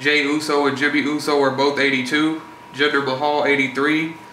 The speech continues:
John Cena, ninety-five. Justin Gabriel, eighty-six. Kane is a ninety. Kofi Kingston, eighty-eight. Mark Henry, ninety. The Miz, ninety-two.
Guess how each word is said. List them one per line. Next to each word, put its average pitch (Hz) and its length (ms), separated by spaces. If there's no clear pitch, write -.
John 143 240
Cena, 143 320
ninety-five. 143 800
Justin 131 340
Gabriel, 143 460
eighty-six. 143 720
Kane 139 260
is 127 100
a 123 120
ninety. 151 480
Kofi 143 280
Kingston, 151 440
eighty-eight. 135 540
Mark 131 220
Henry, 143 280
ninety. 151 480
The 131 100
Miz, 147 340
ninety-two. 156 760